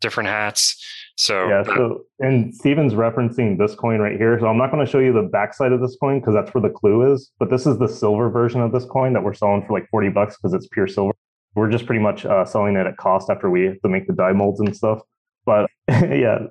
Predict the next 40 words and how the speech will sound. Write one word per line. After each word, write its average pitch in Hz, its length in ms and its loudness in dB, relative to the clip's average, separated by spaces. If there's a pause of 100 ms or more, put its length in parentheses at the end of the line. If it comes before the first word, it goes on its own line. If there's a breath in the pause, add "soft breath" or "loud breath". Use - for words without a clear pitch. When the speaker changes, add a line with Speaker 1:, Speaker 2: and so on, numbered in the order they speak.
(100)
Speaker 2:
I 143 100 2
imagine 151 420 2
a 120 60 0
lot 135 120 4
of 135 60 0
people 120 140 -4
are 110 60 0
gonna 104 140 -2
have - 40 -8
to 107 60 -4
work 95 180 -2
on, - 60 -16 (180)
uh, 95 280 2
Speaker 1:
And 90 120 2
there 135 60 0
Speaker 2:
on 95 80 -6
teams 92 320 -6
with 85 100 -4
this. - 280 -6 (220)
Speaker 1:
And 127 80 -4
there's 131 140 -2
the - 80 -4
copper 117 400 0
one 92 220 0
too, 87 320 0
which, - 440 -2
you 107 80 -4
know, 85 140 -4
for - 160 -12
people 95 240 -4
who 92 60 2
don't 90 100 -2
want 90 140 -2
the - 40 -8
silver 85 320 0
one, 80 260 -4
but 107 140 -4
yeah, 95 140 0
you're 98 180 0
Speaker 2:
Yeah, - 80 0